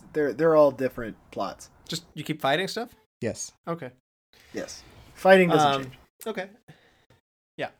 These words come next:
Speaker 2: Best quote of the movie, Brian.
Speaker 1: "I'm in lesbians with you."
Speaker 3: <laughs> That was a great one.
Speaker 2: Okay, and, uh, Chad.
Speaker 3: Short answer, being vegan just makes you better than most people.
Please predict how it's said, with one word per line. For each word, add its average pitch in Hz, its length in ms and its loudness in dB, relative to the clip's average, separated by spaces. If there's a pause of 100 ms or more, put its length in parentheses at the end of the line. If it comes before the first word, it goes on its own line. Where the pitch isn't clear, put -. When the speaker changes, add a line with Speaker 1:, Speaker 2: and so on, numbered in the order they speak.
Speaker 2:
Best 214 320 -2
quote 247 280 2
of 226 40 -4
the 151 60 -2
movie, 139 240 -2 (100)
Brian. 131 300 -2 (360)
Speaker 1:
"I'm 180 200 4
in 180 100 2
lesbians 151 480 2
with 123 160 -10
you." 127 180 -2 (680)
Speaker 3:
<laughs> - 160 0
That 170 680 6
was 151 180 -6
a 147 80 -6
great 123 420 -14
one. 120 160 -14 (1600)
Speaker 2:
Okay, 190 380 -6
and, 151 320 -6
uh, 143 220 -4 (100)
Chad. 180 380 -6 (480)
Speaker 3:
Short 143 340 -2
answer, 208 460 -6 (440)
being 151 260 -4
vegan 123 380 -4
just 127 240 -8
makes 127 260 -6
you 110 160 -12 (160)
better 117 280 -6
than 104 140 -16
most - 340 -20
people. - 300 -20